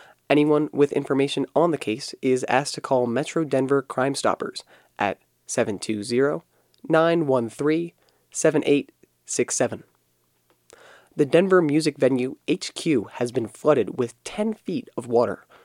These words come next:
which could force closure of the club for up to four months. H Q is a mainstay in Denver's South Broadway cultural community, with punk, rock,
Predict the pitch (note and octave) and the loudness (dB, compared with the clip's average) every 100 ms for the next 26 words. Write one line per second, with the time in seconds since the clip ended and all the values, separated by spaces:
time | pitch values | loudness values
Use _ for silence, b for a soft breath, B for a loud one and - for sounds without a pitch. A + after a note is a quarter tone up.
0 | b C3 - B2 - C#3 B2+ - D#3+ F3 | b -2 0 -2 2 2 2 2 4 4
1 | F3+ - D#3+ - D#3 C#3+ - C#3+ - D3 | 2 0 -4 2 4 4 2 -2 0 -4
2 | - C#3+ - - A#2 A2+ A2+ B2 - - | -6 -10 -8 -2 0 0 0 0 -2 -8
3 | - _ b b b b b A3+ - - | -8 _ b b b b b -4 -4 -2
4 | F3+ F#3 - D#3 C3 C#3+ C#3 - G2+ - | 0 2 2 2 4 2 2 0 -2 -2
5 | A#2 A#2 A#2+ A2+ A2 G#2+ - A2+ A2+ - | -4 -2 -2 -2 -4 -4 0 0 -2 -2
6 | A#2 A2+ A2+ - A#2+ - A#2 - A#2+ A2+ | -2 0 -6 -4 -8 -6 -8 -4 -2 -2
7 | G#2+ - b b b A2+ - - C#3+ C#3+ | -6 -10 b b b -6 -6 -2 -2 -2
8 | - _ C#3 B2+ C3 - | -8 _ 6 6 6 -4